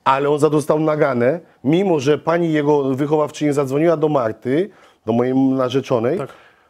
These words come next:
Speaker 1: powiedziała, że była taka sytuacja. Ona oczywiście popiera postawę Kuby, ale to było źle odebrane przez ten. Ja mówię, „Kuba, takimi rzeczami się nie przejmuj.
Speaker 2: Mhm.
Speaker 1: To jest, tak się zachowuje facet, prawdziwy facet”.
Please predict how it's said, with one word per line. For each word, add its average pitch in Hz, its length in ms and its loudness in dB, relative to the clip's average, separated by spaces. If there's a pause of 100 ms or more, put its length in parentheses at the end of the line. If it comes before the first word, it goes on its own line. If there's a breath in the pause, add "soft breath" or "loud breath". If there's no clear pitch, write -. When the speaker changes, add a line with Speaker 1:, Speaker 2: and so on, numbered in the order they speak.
Speaker 1:
powiedziała, 147 460 0
że 151 60 -2
była 151 140 0
taka 147 160 -2
sytuacja. 131 500 0
Ona 135 100 0
oczywiście 143 320 -4
popiera 139 460 0
postawę 127 460 -2
Kuby, 131 460 -2 (420 soft breath)
ale 117 320 0
to 147 160 0
było 165 440 0 (180 loud breath)
źle 127 200 0
odebrane 165 460 2
przez 156 180 -4
ten. 147 80 0
Ja 131 40 2
mówię, 139 120 -2
„Kuba, 151 300 0 (180 loud breath)
takimi 170 400 0
rzeczami 160 300 -2
się 156 140 -6
nie 151 100 0
przejmuj. 120 420 -4
Speaker 2:
Mhm. 147 240 -10 (260 soft breath)
Speaker 1:
To 175 180 0
jest, 156 240 -4
tak 160 140 0
się 151 80 -8
zachowuje 147 320 0
facet, 139 400 -4
prawdziwy 139 460 -4
facet”. 127 340 -6